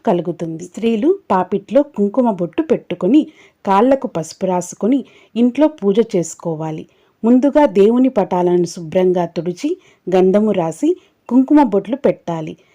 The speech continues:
గన్నేరు పూలతో కానీ, చామంతి పూలతో కానీ దేవుని పటాలను అలంకరించాలి. తర్వాత పూజ గదిలో నువ్వుల నూనెతో దీపం వెలిగించాలి. ఈ మాఘమాసం ఫిబ్రవరి నెలలో బుధవారం రోజున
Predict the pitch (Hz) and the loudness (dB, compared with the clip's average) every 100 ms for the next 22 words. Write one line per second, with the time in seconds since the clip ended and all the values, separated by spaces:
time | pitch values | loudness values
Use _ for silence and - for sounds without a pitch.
0 | _ - 208 214 240 285 294 302 196 190 | _ 0 2 4 4 4 2 0 0 0
1 | 185 175 175 165 170 170 175 - 185 196 | 0 -4 -4 -6 -4 -4 -8 -4 -2 0
2 | 247 262 277 202 190 180 180 170 170 165 | -2 -2 -4 -2 0 0 -4 -6 -6 -6
3 | 170 - 170 196 226 254 247 185 170 175 | -6 -10 0 2 4 2 2 -2 -2 -2
4 | 175 262 311 180 185 220 220 175 160 - | 0 0 0 0 0 0 -2 -4 -8 -12
5 | 160 165 - _ _ _ _ - 190 175 | -12 -14 -18 _ _ _ _ -4 -2 0
6 | 175 170 285 370 - _ 233 262 262 226 | -2 -2 -2 -4 -6 _ 0 2 4 2
7 | 208 202 202 208 _ _ _ _ 208 233 | 2 0 0 -2 _ _ _ _ 0 2
8 | 240 294 262 208 196 185 277 190 190 190 | 4 4 4 4 4 4 0 0 -2 -2
9 | 240 220 175 165 175 175 180 165 285 302 | -4 -2 -4 -4 -6 -6 -8 -4 0 0
10 | 196 185 196 196 185 185 302 392 - _ | 2 0 2 2 2 2 2 2 -2 _
11 | _ _ - 220 175 233 254 254 196 180 | _ _ -4 -2 2 4 4 4 4 4
12 | 180 254 196 _ 196 208 220 240 226 196 | 4 4 0 _ -2 2 4 4 4 4
13 | 185 175 180 214 | 2 2 0 0